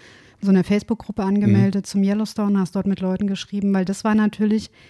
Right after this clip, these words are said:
Speaker 1: das Hauptding des Urlaubs, also
Speaker 2: Ja.
Speaker 1: der, der Aufenthalt im Yellowstone Nationalpark. Da wollten wir schon mehrere Tage verbringen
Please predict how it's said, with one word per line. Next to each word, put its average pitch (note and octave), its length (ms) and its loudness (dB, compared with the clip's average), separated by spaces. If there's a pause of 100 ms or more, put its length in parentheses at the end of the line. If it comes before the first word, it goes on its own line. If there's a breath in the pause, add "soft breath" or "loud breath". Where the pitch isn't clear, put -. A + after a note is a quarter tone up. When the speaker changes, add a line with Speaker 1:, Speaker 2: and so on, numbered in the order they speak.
(180 soft breath)
Speaker 1:
das - 200 -6
Hauptding F#3 640 0
des F3 120 0
Urlaubs, D#3 480 -6
also E3+ 280 -6
Speaker 2:
Ja. F2+ 120 -4
Speaker 1:
der, F3+ 260 -6
der D3+ 220 -8
Aufenthalt F#3 420 -2
im F3+ 80 0
Yellowstone F3 500 -4
Nationalpark. E3+ 760 -6
Da F3 120 -6
wollten F3 220 -4
wir F#3+ 80 0
schon F3+ 200 -2
mehrere G3+ 420 0
Tage F#3 380 -6
verbringen A#3 520 -4